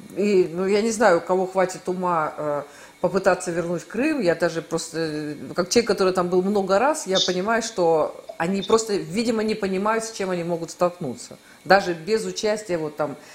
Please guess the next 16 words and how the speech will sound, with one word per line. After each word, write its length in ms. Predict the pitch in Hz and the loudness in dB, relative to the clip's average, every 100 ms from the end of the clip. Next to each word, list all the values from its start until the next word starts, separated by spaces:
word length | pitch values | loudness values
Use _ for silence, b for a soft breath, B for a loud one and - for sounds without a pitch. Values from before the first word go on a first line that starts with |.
| B | B
и 80 | 156 | -2
российской 420 | 156 156 175 - | -2 -2 -8 -2
армии, 640 | 196 247 240 196 170 165 | 2 2 2 -2 -4 -4
и, 400 | 139 151 151 143 B B B - | -4 -4 -4 -6 B B B -4
э, 160 | 131 | 0
российского 380 | 143 156 180 - | 0 -2 -6 -6
государства. 540 | 151 151 165 143 120 - | -8 -6 -4 -4 -4 -2
Ну, 100 | 240 | 2
если 160 | 214 175 | 2 -2
бы 140 | 160 147 | -10 -14
вдруг 320 | 156 175 226 151 | -10 0 2 2
бы 120 | 143 | -4
мы, 140 | 147 | -6
например, 340 | 131 127 123 120 | -8 -8 -8 -6
не 100 | 139 | -6
участвовали. 560 | 147 135 113 - - | -4 -4 -6 -10 -16